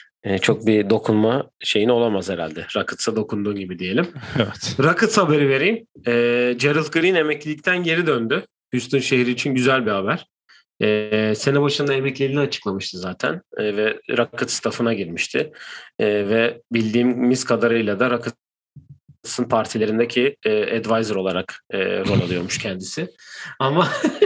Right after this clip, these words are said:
Speaker 1: <laughs> şaka bir yana, e, kendisi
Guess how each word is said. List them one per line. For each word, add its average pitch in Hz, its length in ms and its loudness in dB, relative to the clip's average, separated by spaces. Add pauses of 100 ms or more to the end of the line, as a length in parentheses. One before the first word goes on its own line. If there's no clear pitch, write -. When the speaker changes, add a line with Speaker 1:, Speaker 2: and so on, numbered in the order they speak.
(220)
Speaker 1:
<laughs> - 560 -2
şaka 143 340 2
bir 131 60 4
yana, 131 440 2
e, 104 400 0
kendisi 113 520 2